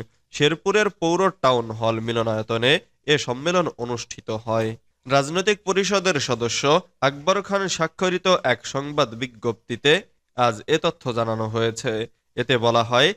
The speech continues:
সাইফুল হক অন্তর্বর্তীকালীন সরকার, রাজনৈতিক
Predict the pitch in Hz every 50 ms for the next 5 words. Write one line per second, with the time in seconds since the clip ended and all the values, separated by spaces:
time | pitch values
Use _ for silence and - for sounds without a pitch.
0 | - _ _ - - 143 151 156 - - 196 196 202 - 202 190 196 190 - _
1 | - 123 131 143 156 - 190 185 185 175 185 190 185 196 190 180 185 180 180 180
2 | 180 165 - - 127 113 110 107 - - - 143 160 - _ _ _ - 117 127
3 | 139 135 120 107 113 110 107 - 117 110